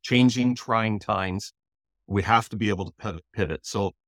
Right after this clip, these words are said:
where can we make money right now in real estate investing? So we need to have high cash flow. There's a big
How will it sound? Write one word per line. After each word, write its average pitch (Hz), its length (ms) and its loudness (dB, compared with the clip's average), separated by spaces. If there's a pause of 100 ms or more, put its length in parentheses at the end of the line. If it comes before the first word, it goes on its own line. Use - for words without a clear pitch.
(140)
where 127 240 4
can 123 220 0
we 120 100 2
make 113 220 0
money 104 220 2
right 98 220 2
now 92 300 -2
in 92 200 -4
real 90 200 2
estate 90 300 -8
investing? 82 480 -12
So - 300 -8 (400)
we 101 80 0
need 120 160 4
to 131 60 0
have 123 200 4
high 117 200 2
cash 110 320 -2
flow. 120 320 0
There's 95 200 -4
a 98 60 -4
big 95 200 -2